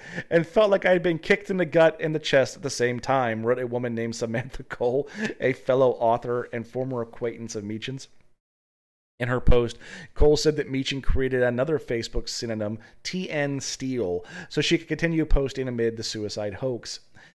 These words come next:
In a D M exchange with Meechan on Tuesday, Cole questioned whether the author even had a daughter. Meechan insisted that she did, and she did come clean because "I simply want my life back." When the T N Steele account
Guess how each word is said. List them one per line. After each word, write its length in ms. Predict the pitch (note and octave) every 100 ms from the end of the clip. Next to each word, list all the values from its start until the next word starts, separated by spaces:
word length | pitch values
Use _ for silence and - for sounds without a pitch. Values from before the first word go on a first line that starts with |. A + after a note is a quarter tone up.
| E3 -
In 100 | D#3+
a 100 | D#3
D 220 | C3 D3
M 200 | D#3 D3+
exchange 500 | - - C#3 C3+ C3
with 140 | B2+ A#2+
Meechan 320 | C3+ C#3 B2+
on 140 | B2
Tuesday, 420 | A#2+ C3+ B2+ B2 A#2+
Cole 300 | - D3 D3+
questioned 460 | D3 C3 - B2+
whether 200 | B2 C3
the 140 | B2+ A#2+
author 300 | A2+ A#2 B2
even 240 | C#3 C3+
had 340 | A#2 - D3+ D#3
a 40 |
daughter. 420 | G2+ C#2+ C#2 D2+ - - - C#3 -
Meechan 260 | C#3 C#3 C#3
insisted 440 | B2+ - C#3+ D3
that 120 | D3
she 140 | C#3+ F3+
did, 260 | C#3 C3
and 140 | C3 A#2+
she 140 | C3
did 260 | C3 C3 -
come 220 | C3 B2+
clean 340 | - B2+ A#2+
because 380 | B2 A#2+ A2+ A2
"I 180 | - B2
simply 400 | A#2 C3+ B2 B2
want 220 | A2 G2+
my 100 | G2
life 340 | G2 E2+ E2 -
back." 360 | D#2+ D2 - _ - _ _ _ - A3 G#3+ F#3 -
When 240 | C3 D#3 D#3+
the 100 | D#3
T 280 | - G3+ F#3+
N 140 | F3+
Steele 340 | - - D#3 D#3
account 400 | C#3+ B2 B2